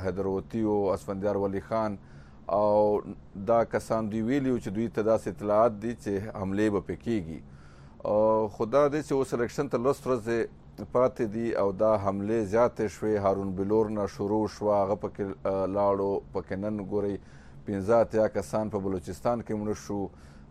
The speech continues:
په اکرم خان دراني چې کوم باندې نوم هم و، چې چا ته ښکاره ویلې شوي وو چې په ده باندې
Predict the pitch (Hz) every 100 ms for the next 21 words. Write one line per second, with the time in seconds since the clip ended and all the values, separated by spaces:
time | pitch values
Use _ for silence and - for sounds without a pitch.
0 | - 104 101 101 104 98 82 71 - 80
1 | - 104 95 104 101 139 139 107 107 107
2 | 160 107 104 127 117 113 107 - 104 131
3 | 135 117 104 101 98 - - 110 107 104
4 | - - - 107 101 - 104 113 123 110
5 | 98 - 135 127 110 104 - 98 95 101
6 | 107 104